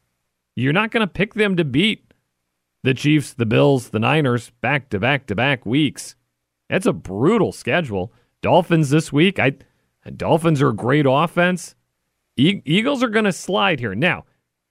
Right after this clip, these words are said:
the Eagles get to finish strong. I still think the Eagles will win the N F C East. Here's your final stretch for the Eagles. Seahawks, Giants, Cardinals, Giants. That's, uh, two of the last four against the New York Giants,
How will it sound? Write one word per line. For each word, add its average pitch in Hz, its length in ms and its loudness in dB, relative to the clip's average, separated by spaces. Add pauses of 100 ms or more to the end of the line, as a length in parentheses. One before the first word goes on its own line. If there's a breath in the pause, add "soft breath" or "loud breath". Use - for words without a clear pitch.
the 110 260 -6
Eagles 208 340 2
get 196 200 0
to 156 180 -2
finish 196 480 0
strong. 120 440 0
I 165 100 2
still 190 240 0
think 175 240 0
the 131 80 0
Eagles 131 300 2
will 113 100 0
win 127 160 2
the 117 120 2
N 110 120 2
F 101 120 0
C - 200 -6
East. 123 340 2 (320)
Here's 180 220 4
your 170 120 2
final 170 420 2
stretch 165 320 0
for - 160 -6
the 95 60 0
Eagles. 101 580 0 (480)
Seahawks, 151 680 0
Giants, 123 540 0
Cardinals, 120 600 0
Giants. 87 720 -2 (320)
That's, 98 260 -6
uh, 104 240 0
two 233 240 0
of 208 80 6
the 175 60 4
last 156 360 0
four 135 420 2
against 98 260 -6
the 104 80 -2
New 113 100 2
York 101 320 0
Giants, 90 580 -4